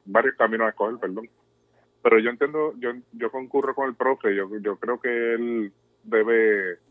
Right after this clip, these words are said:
otra vez centrar su vida en lo, en lo que estaba haciendo, ¿verdad? Y se-, se-, seguir ca-, encaminando su vida personal y privada.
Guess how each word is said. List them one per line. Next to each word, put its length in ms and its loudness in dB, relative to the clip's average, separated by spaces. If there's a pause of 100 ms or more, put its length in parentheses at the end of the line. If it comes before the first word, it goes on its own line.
(440)
otra 320 -2
vez 560 0 (280)
centrar 440 -4
su 240 -6
vida 320 -4
en 100 -6
lo, 240 -6
en 100 -8
lo 120 -6
que 80 -8
estaba 360 -2
haciendo, 420 -6
¿verdad? 340 0
Y 220 -6 (100)
se-, 400 -4 (180)
se-, 300 -10
seguir 400 -4
ca-, 160 -4
encaminando 580 0
su 140 -6
vida 240 2
personal 560 0
y 60 0
privada. 500 0